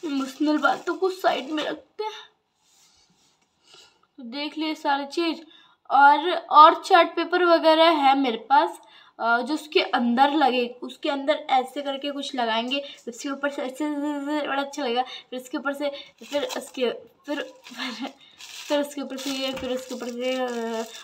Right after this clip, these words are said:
बहुत अच्छा तो बनना चाहिए। और, अ, मैंने एक देखा था वीडियो ना, जिसमें वो bottle काट काट के, Sprite की bottle काट काट के, Sprite की bottle का murder कर करके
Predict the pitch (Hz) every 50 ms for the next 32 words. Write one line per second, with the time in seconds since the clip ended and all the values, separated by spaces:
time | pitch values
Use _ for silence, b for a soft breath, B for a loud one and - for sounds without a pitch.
0 | B _ - 294 311 320 302 - 320 330 339 - - 349 339 339 320 269 254 233
1 | 226 226 240 247 240 - 311 370 392 466 466 B B B B B B - 220 226
2 | 220 202 208 220 226 b b b _ - 240 254 262 277 311 339 349 392 370 381
3 | 370 370 339 254 294 277 262 294 302 285 302 311 277 294 277 302 311 339 381 494
4 | - B B B B _ 269 - 302 311 311 302 277 214 - - - 214 220 226
5 | 226 233 214 196 190 - - - 240 254 285 320 349 339 - - 359 339 311 294
6 | 302 294 - - - 302 247 254 B B B - - - - - 269 254 240 247
7 | 254 - - 277 233 247 233 233 220 220 214 - - 330 311 320 330 - - 330
8 | 294 294 - 330 294 294 - - 285 269 262 262 - 247 226 226 240 247 240 240
9 | 226 214 220 254 247 294 277 - - - 403 415 403 - 440 381 - 392 370 B